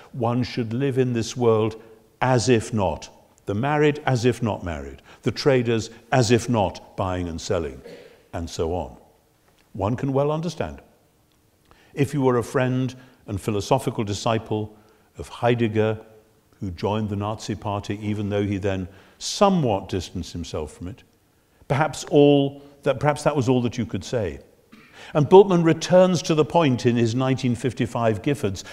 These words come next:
The theologian or preacher, he says, can make no comment on the political situation,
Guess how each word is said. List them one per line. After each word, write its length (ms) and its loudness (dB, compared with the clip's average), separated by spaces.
The 100 0
theologian 560 0
or 100 4
preacher, 420 -2
he 140 -4
says, 240 0
can 200 -2
make 240 2
no 360 6
comment 500 0
on 140 2
the 100 2
political 540 -2
situation, 680 -4